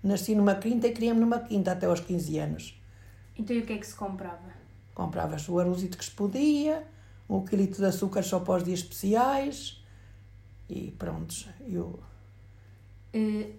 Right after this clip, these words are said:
Speaker 2: a aldeia tinha tudo o que precisava ou era preciso ir para fora?
Speaker 1: Não, a aldeia tinha. Mais que agora.
Speaker 2: Eh,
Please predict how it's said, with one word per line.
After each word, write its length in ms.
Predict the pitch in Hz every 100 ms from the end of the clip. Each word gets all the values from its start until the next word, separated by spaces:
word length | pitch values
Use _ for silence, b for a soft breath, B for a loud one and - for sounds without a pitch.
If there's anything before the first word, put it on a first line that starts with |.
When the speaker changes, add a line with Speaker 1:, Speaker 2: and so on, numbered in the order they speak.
| -
Speaker 2:
a 120 | 220
aldeia 460 | 220 240 247 220 -
tinha 340 | 233 220 208
tudo 160 | 226 208
o 40 |
que 100 | -
precisava 460 | - - 208 240 233
ou 40 |
era 160 | 214 208
preciso 320 | - 208 190
ir 80 | 185
para 180 | 190 190
fora? 320 | - 175 180 -
Speaker 1:
Não, 240 | 214 190 185
a 40 |
aldeia 260 | 240 226 208
tinha. 460 | 208 175 165 160 - - - - - - -
Mais 140 | - 190
que 120 | -
agora. 320 | 202 190 175 - - - b b b - - - - - - - - - - -
Speaker 2:
Eh, 440 | 226 233 226 226